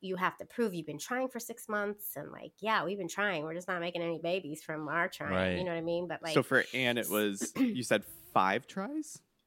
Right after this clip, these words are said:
Speaker 1: Yeah,
Speaker 3: Or
Speaker 1: so
Speaker 3: six
Speaker 1: we did,
Speaker 3: tries?
Speaker 1: she did, like, four I U Is, and then mid-cycle, the doctor was like,
Speaker 3: Four
Speaker 1: "You know what?
Speaker 3: I U Is.
Speaker 1: Let's switch
Speaker 3: Okay.
Speaker 1: this up. It's not working. We're running out
Speaker 3: Got
Speaker 1: of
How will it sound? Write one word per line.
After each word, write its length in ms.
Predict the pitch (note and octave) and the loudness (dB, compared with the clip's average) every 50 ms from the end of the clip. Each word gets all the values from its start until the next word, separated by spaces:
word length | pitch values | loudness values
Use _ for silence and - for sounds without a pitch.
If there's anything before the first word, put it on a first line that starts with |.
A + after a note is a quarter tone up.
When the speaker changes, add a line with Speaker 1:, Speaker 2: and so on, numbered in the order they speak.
| _ _ _ _ _ | _ _ _ _ _
Speaker 1:
Yeah, 160 | - G#3 D#3 - - | 0 0 0 2 0
Speaker 3:
Or 60 | - | 0
Speaker 1:
so 80 | G#3 G3 | 2 2
Speaker 3:
six 140 | G#3+ G#3+ A3 | 2 0 0
Speaker 1:
we 0 | |
did, 220 | G3+ - - F3+ | 2 0 0 2
Speaker 3:
tries? 20 | - | 0
Speaker 1:
she 160 | - - A#3 | 0 -2 0
did, 180 | G#3 A#3 A3+ G3+ | 0 0 0 0
like, 220 | G3+ F#3 F3+ - | 0 -2 -2 -6
four 520 | - - - - - G#3 G#3 G#3+ A3+ - | -12 -14 -12 -4 -2 0 4 4 4 4
I 100 | - F#3 | 4 2
U 220 | G3 G3 G3 F#3+ F#3 | 2 2 2 2 4
Is, 260 | F3 E3+ E3+ F#3 F3+ | 4 4 4 4 0
and 180 | - - F3+ F3+ | -2 -2 0 0
then 200 | F3+ F3 F3 F3 | 2 2 2 2
mid-cycle, 680 | F3 F#3 F#3+ F#3 - - G3 F3 F3+ F3 - F3 E3 D#3+ | 2 2 2 0 -2 0 2 2 2 2 0 -2 0 0
the 80 | D#3+ D#3 | -2 0
doctor 280 | D#3 D3 D#3 - E3+ | 0 0 -2 -2 -6
was 120 | D#3 D#3+ D#3+ | -8 -2 -2
like, 160 | - - F3+ | -2 0 0
Speaker 3:
Four 0 | |
Speaker 1:
"You 60 | A3 | 2
know 140 | A#3 A#3+ A#3+ | 2 4 4
what? 120 | B3 A3 | 4 2
Speaker 3:
I 40 | - | 2
U 20 | |
Is. 60 | F#3+ - | -2 -4
Speaker 1:
Let's 80 | - | -6
switch 260 | - - F#3+ - - | -4 -4 -4 -4 -4
Speaker 3:
Okay. 40 | - | -6
Speaker 1:
this 180 | F3+ F3 - - - | -6 -8 -6 0 0
up. 180 | F#3+ F3 E3+ - | 0 0 0 -4
It's 140 | E3 - - | -10 -6 -4
not 180 | E3+ D3+ - - | -4 -4 -2 -2
working. 500 | F3 F3+ F3 F3+ E3+ D#3+ E3 E3 E3 E3 | -4 -4 -4 -4 -4 -4 -2 -2 -2 -4
We're 120 | D#3+ D#3 | -4 -4
running 320 | D3+ D#3 D#3 D#3 D#3+ D#3 D3+ | -2 -2 -2 -2 -2 -4 -4
out 140 | D3+ C#3+ | -2 0
Speaker 3:
Got 100 | F#2 | 0
Speaker 1:
of 0 | F2+ | 2